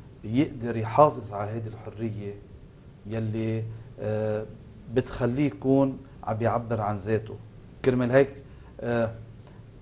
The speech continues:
بدناش نحكي بالسياسة، بنعم-، بس يعرف كيف يختار ومين يختار ومين يوصل على المجلس النيابي، كيف يطالب بحقوقه، كيف يقدر يكون شعب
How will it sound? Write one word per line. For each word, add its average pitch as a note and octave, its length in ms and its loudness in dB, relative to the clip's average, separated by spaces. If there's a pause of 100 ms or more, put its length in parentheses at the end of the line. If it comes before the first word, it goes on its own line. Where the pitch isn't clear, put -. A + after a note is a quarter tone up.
(120)
بدناش A2 240 -4
نحكي B2 200 -6
بالسياسة، C3 580 6 (100)
بنعم-، A2 420 -2 (760)
بس - 180 -2
يعرف C3 200 8
كيف - 240 -10
يختار A#2+ 380 2 (400)
ومين B2 240 4
يختار A#2 420 2 (560)
ومين B2+ 180 4
يوصل B2 440 4
على A2 160 2
المجلس A2 380 -6
النيابي، A2 460 0 (460)
كيف C#3 180 -2
يطالب D3 500 10
بحقوقه، A#2+ 600 -4 (580)
كيف D3 260 -4
يقدر C3 280 4
يكون C3 420 6
شعب C3+ 440 6